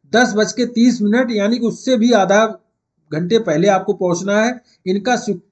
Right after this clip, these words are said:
sequence number forty है। अब बता दें कि इसमें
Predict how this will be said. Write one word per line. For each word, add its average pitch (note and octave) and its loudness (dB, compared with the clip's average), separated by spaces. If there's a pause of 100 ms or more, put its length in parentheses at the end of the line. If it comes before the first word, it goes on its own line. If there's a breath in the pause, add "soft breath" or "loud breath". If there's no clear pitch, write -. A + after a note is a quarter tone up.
sequence G#3+ -2
number G#3 0
forty F3 -2
है। B3 2 (480)
अब A3+ 0
बता G#3+ 2
दें B3+ 2
कि C#4 -2
इसमें B3+ -2